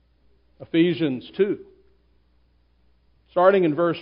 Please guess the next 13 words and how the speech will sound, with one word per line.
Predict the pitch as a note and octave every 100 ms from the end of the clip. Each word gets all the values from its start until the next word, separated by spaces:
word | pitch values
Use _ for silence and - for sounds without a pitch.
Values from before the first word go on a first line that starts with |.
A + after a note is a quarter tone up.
| -
four, | D#3 A2 - _
best, | B2+ D3+ F#3 - - _ _
one | D#3+
of | E3+
the | C#3
best | F3 F3
words | C#3+ E3 D3+ A#2
in | A#2+
the | A2+
Bible. | A#2+ A2+ F#2 _ _ _ _ _ _ _ _ _ _ _ _ _ A2
"But," | E3 D3 - - _ _ _ _ _ _ -
he | C3+
said, | D3 C#3+